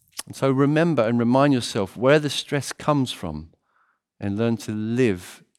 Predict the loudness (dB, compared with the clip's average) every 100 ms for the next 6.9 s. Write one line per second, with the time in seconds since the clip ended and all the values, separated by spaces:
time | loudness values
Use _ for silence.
0 | _ _ -6 -4 -6 -8 -8 -6 -2 -2
1 | -2 0 0 0 -4 -10 -8 -8 -10 -8
2 | -4 -2 -2 -2 -4 -4 -4 -2 -2 -4
3 | -6 -6 -6 -6 -8 -10 -14 _ _ _
4 | _ _ -6 -4 -2 -4 0 0 0 -2
5 | -8 -4 -4 -4 -8 -8 -6 -2 0 0
6 | -4 -10 -6 0 2 2 0 0 -4